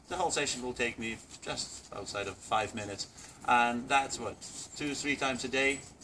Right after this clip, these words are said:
That's more than I need. Right, Betty is going to see the other dogs. Right, let's see if we can get her back. Betty! Oh, and she's sprinting in.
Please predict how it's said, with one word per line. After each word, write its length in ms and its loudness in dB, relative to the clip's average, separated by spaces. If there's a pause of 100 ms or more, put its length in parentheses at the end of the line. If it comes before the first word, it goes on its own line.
That's 300 -4
more 180 0
than 120 0
I 160 2
need. 220 -4 (640)
Right, 260 0 (320)
Betty 260 -4
is 120 -2
going 200 -4
to 80 -12
see 200 -4
the 160 -4
other 120 -4
dogs. 1500 -2 (200)
Right, 320 -6 (880)
let's 260 -2
see 240 -2
if 140 -8
we 80 -6
can 220 -8
get 200 -2
her 120 -8
back. 260 -8 (1700)
Betty! 720 8 (1080)
Oh, 420 4
and 420 2
she's 300 0
sprinting 1160 6
in. 280 -2